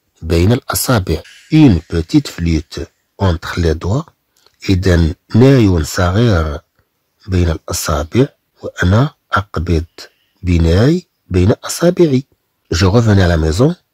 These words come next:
une petite flûte entre les doigts. أنا عدت إلى المنزل، ثم معي ناي صغير بين الأصابع.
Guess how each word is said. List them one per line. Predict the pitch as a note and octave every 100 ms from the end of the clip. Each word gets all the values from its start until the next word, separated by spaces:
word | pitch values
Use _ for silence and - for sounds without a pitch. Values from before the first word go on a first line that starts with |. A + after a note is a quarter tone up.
| _ _ _ _ _
une | D3+ D#3+
petite | A#2 F2 D#2+ - C#3
flûte | - F2 D#2+ E2 - - _ -
entre | G2 D#2+ -
les | F2 D2+
doigts. | D#2+ G#2 D#3+ _ _ _ - -
أنا | F#2
عدت | E2+ A2+ - -
إلى | F2
المنزل، | D#2 D2+ D#2 C#3 F#3+ _ _ -
ثم | G2+ G2+
معي | G2 G2+ A2 G3 - _ _ -
ناي | G#2 A#2+ G2 F2 D#2+
صغير | - F2 E2+ C3+ E3 _ _ _ _ -
بين | E2+
الأصابع. | A2+ - - - E2 E2